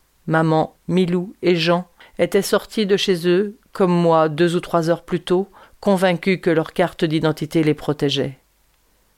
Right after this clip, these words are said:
En les voyant arriver à l'hôtel Excelsior, j'ai tout de suite eu le sentiment qu'une nasse se refermait sur nous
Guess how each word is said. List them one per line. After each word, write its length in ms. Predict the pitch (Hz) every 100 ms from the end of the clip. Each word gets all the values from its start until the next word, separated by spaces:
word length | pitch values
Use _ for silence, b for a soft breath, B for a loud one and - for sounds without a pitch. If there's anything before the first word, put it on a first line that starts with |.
| _
En 100 | -
les 100 | 139
voyant 320 | 156 170 185
arriver 680 | 180 165 165 156 170 165 -
à 180 | - 143
l'hôtel 360 | 151 151 170 160
Excelsior, 760 | 147 156 147 - 160 160 160 - B B B
j'ai 140 | 175
tout 140 | 202
de 60 | -
suite 240 | - 202
eu 60 | 196
le 100 | 170
sentiment 540 | 190 180 - 170 170
qu'une 340 | 165 180 160 160
nasse 360 | 156 160 - -
se 60 |
refermait 480 | 147 151 165 156 156
sur 260 | - 151 151
nous 220 | 156